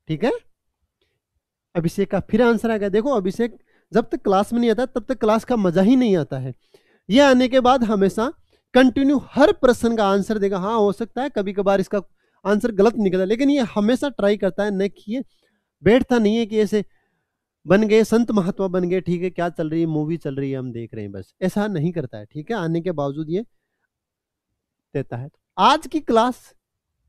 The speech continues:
समाप्त हो चुकी है, आज के प्रश्न कंप्लीट हो चुके हैं, और अब जो भी दोस्त बात करना चाह रहे थे शुरू में बा-, खूब बातें कर रहे थे, वो अब कमेंट कर सकते हैं।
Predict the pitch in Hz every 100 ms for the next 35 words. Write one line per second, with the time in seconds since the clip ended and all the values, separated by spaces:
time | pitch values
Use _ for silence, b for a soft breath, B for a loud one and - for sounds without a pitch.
0 | _ 175 190 - 151 180 - 202 190 185
1 | - _ _ _ _ 180 208 214 220 254
2 | 202 - 220 214 170 175 226 - _ _
3 | _ _ _ - 180 208 214 208 175 226
4 | _ _ _ _ - 139 131 123 - _
5 | _ _ _ _ _ _ _ _ _ _
6 | _ _ _ _ _ - 269 240 165 254
7 | 269 220 247 - 170 202 - 202 196 180
8 | 165 185 185 202 175 165 180 165 143 147
9 | _ _ - 208 170 156 190 190 190 233
10 | - - 202 247 262 196 196 190 220 180
11 | - 185 -